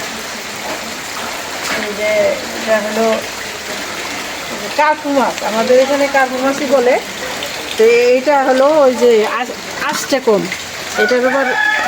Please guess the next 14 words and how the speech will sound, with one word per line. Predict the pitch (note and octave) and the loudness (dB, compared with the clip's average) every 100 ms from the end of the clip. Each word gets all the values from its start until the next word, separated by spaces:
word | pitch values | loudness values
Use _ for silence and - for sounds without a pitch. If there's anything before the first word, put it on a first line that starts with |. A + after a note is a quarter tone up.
| F#3 - B3 B3 G#3 | 0 2 0 2 2
ভালো | A3+ D4 | 2 2
হয় | A#3+ G#3+ | 2 2
বেশি | G#3 G3 | 2 0
খাইতে। | G#3 F#3+ - - - - - - - - - - - - - - - - - - - - - - - - - B3 D4+ D#4 E4+ E4+ D#4 - - - - | -2 -2 -4 -8 -8 -10 -10 -10 -8 -8 -8 -10 -12 -10 -10 -10 -10 -10 -10 -12 -12 -10 -10 -10 -10 -10 -8 -6 -6 -6 -6 -6 -6 -8 -8 -8 -2
কেউ | A3 A#3+ C#4+ | 2 4 4
বলে | C#4 C#4+ C#4 C4+ | 4 4 4 2
আমেরিকান | A#3 B3+ D4+ D4 C4+ | 2 2 2 2 2
রুই, | D4 D#4+ E4+ D5+ - - - - - - - | 4 2 0 -4 -6 -6 -6 -8 -8 -8 0
কেউ | G#3 G#3+ B3 | 4 6 4
বলে | C4+ C4+ B3+ | 6 4 2
কার্পু | C4 B3 A#3 A#3+ | 0 -2 -4 -2
মাছ, | C#4+ F4+ F#4+ - - G#3 | 0 0 -4 -8 -6 -2
আমরা | A3+ A#3+ A#3 | 2 2 0
তো | - | -2